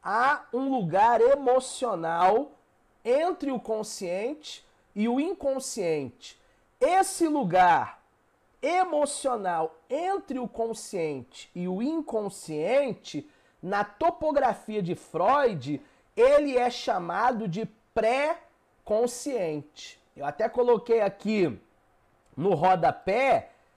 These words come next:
pré-consciente diferente de inconsciente. Qual seria, professor,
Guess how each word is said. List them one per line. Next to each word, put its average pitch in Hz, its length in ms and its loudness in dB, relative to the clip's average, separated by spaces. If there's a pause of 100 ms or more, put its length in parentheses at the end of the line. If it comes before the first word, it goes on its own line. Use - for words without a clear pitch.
(260)
pré-consciente 277 1400 -2 (540)
diferente 233 960 0
de 247 400 -6 (240)
inconsciente. 185 1500 -2 (380)
Qual 339 180 2
seria, 320 560 2
professor, 226 880 0